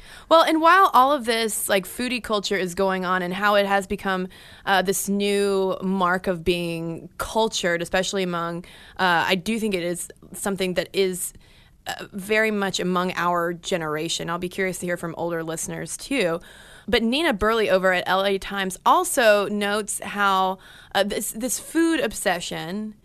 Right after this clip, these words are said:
is kind of ironic and really sad considering the fact that, uh, a lot of Americans really can't even afford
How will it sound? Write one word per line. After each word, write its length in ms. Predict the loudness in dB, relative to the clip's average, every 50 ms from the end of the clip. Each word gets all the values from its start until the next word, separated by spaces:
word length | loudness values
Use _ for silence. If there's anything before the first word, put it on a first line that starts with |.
| _ _ -20 -6 -2
is 180 | 0 0 2 0
kind 220 | 0 0 0 0
of 80 | 0 2 2
ironic 520 | 2 2 4 6 6 6 6 4 2 0 -2
and 380 | 0 2 2 2 2 0 -2 -4 -6
really 420 | -10 -10 -6 -2 -2 -2 0 -2
sad 380 | -2 -2 2 4 4 4 4 2
considering 640 | -2 -2 -2 -2 -2 -2 -2 0 0 0 0 -2 -2
the 80 | -4
fact 460 | -6 -4 -2 0 0 0 -2 -4 -4 -2
that, 340 | 0 0 0 0 0 -2
uh, 300 | -2 -2 -2 -2 -2 -2 -2
a 80 | -2
lot 300 | -2 0 0 2 2 2
of 100 | 0 0
Americans 640 | -4 -4 -4 -4 -4 -6 -6 -8 -8 -8 -8 -8 -10 -10
really 360 | -10 -10 -8 -8 -6 -6 -8 -10
can't 400 | -10 -12 -10 -8 -8 -8 -8 -8
even 200 | -8 -8 -8 -10
afford 540 | -10 -10 -10 -8 -6 -6 -6 -6 -8 -10